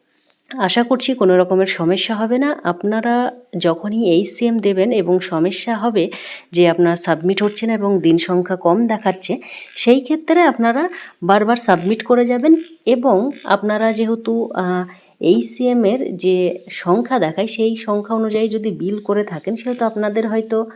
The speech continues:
ভুল দেখাতে পারে বা সংখ্যা দিন হয়তো কম দেখাতে পারে। সেই ক্ষেত্রে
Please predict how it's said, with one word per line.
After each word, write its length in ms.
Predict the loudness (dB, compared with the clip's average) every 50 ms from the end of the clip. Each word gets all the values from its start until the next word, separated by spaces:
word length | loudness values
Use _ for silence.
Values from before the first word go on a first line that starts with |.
| -20 -20 -20 -20 -20 -20 _ _ -12
ভুল 280 | -4 0 2 2 4 4
দেখাতে 360 | 4 2 2 0 -2 -2 -2
পারে 240 | 0 0 2 2 2
বা 120 | 0 -2
সংখ্যা 520 | -4 -2 0 0 0 0 0 -2 -4 -4 -4 -6 -10
দিন 460 | -10 -4 -2 0 2 2 2 2 2
হয়তো 300 | 0 -2 -2 -2 -4 -2
কম 280 | 0 0 0 2 2 0
দেখাতে 360 | 0 -2 -2 -6 -8 -8 -8
পারে। 280 | -6 -6 -6 -6 -8 -10 -14 -20 -20 -20 -20 -18 _
সেই 200 | -2 0 2 2
ক্ষেত্রে 520 | 2 2 -2 -2 0 0 0 0 -2 -4